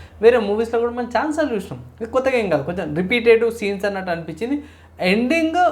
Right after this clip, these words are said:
ఒక్కటి డిఫరెంట్గా ఉంది, అదొక్కటి ఒప్పుకుంటాను. ఎండింగ్ మాత్రం చాలా బాగా అనిపించింది డిఫరెంట్గా, అదొక్కటి, ఆ, యాక్సెప్టబుల్ అనమాట. మిగతా అవన్నీ కూడా చూసుకుంటే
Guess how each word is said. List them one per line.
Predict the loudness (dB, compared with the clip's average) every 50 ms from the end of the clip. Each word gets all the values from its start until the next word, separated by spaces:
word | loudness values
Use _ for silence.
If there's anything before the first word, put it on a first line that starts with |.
| 2 -2
ఒక్కటి | -4 -4 0 0 -2 -2 0 -2 -2 -2 -2 -4 -8 -8
డిఫరెంట్గా | -4 -4 -4 -4 -2 0 0 0 0 0 0 2 2
ఉంది, | 2 2 2 2 2 0 0 -4 -6 -14 -8 0
అదొక్కటి | 0 2 2 2 2 2 2 2 2
ఒప్పుకుంటాను. | 0 -2 -4 -6 -6 -4 -4 0 0 0 0 -2
ఎండింగ్ | -2 -2 0 0 0 0 -2 -2
మాత్రం | -4 -4 -4 -4 -6 -4 -4
చాలా | -4 -4
బాగా | -2 -2 0 0 0 0 -2 -4
అనిపించింది | -6 -6 -6 -6 -6 -6 -8 -8 -6 -8
డిఫరెంట్గా, | -6 -8 -8 -6 -4 -2 -2 -2 -4 -4 -16 -20 -20 -20 -20 -20 -8 -2
అదొక్కటి, | 2 2 2 2 2 -2 -2 0 0 -2 -2 -2 -6 -14 -20 -20 -8 -2
ఆ, | 0 2 4 4 2 2 0 -6 -8 -4
యాక్సెప్టబుల్ | -4 -4 -4 -4 -6 -6 -6 -4 -4 -4 -4 -2 -4 -6
అనమాట. | -6 -8 -8 -10 -12 -16 -18 -20 -20 -20 -20 -20 -20 -20 -20 -20 -20 -20 -20 -20 -20 -20 -20 -8 -4
మిగతా | -2 0 4 4 6
అవన్నీ | 6 4 2 0 0
కూడా | 0 2 2
చూసుకుంటే | 0 0 -2 -4 -4 -8 -8 -8 -4 -2 0 2 2 2 0 -2